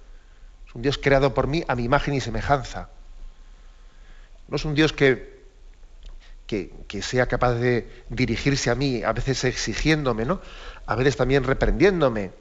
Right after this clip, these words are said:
como ese, esa imagen de Jesucristo que entra, que entra en el templo y vuelca la, la mesa de los cambistas, ¿no? Y les dice: "Habéis convertido la casa de mi padre en una cueva de ladrones". No, claro, no, sino que es una imagen de un Dios, pues,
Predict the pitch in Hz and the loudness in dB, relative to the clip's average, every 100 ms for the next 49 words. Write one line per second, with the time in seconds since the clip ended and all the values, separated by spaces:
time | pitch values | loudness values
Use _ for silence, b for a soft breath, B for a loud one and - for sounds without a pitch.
0 | b b b b b b b - 123 131 | b b b b b b b -6 -4 2
1 | 135 131 123 110 127 135 135 127 117 117 | 4 4 4 0 0 0 0 0 -2 -4
2 | 113 131 - 127 120 131 123 127 120 - | -2 -2 0 0 4 2 4 4 4 2
3 | b b b b b b b - 135 127 | b b b b b b b -2 0 2
4 | 127 123 117 104 147 131 123 120 143 127 | 2 2 2 4 4 4 2 6 4 4
5 | 127 123 110 - - - - - - - | 4 4 2 -2 -18 -20 -20 -20 -18 -10
6 | 107 123 127 123 117 - 117 131 151 - | -6 -2 0 2 2 2 2 2 0 -2
7 | 104 113 147 - - - - 135 123 120 | -2 -4 -6 -10 -20 -20 -4 0 2 2
8 | 139 120 131 139 120 123 143 135 107 143 | 0 0 0 2 4 2 4 4 4 0
9 | 131 123 117 113 131 131 113 110 135 120 | 0 0 0 2 2 2 0 2 4 4
10 | 110 113 190 160 127 151 - 165 117 135 | 4 4 4 2 0 0 2 2 2 -2
11 | - 113 107 127 131 135 139 147 135 147 | -2 -2 0 0 0 4 4 2 0 2
12 | 143 165 B B B B - - 113 | 4 2 B B B B -8 -4 -6